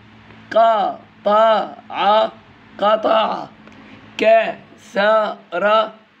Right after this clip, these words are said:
كسر. لزق، لزق. مزح، مزح.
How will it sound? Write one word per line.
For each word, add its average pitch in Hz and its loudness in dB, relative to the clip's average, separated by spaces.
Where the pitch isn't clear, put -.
كسر. 196 -2
لزق، 190 -2
لزق. 208 -2
مزح، 196 -2
مزح. 175 -4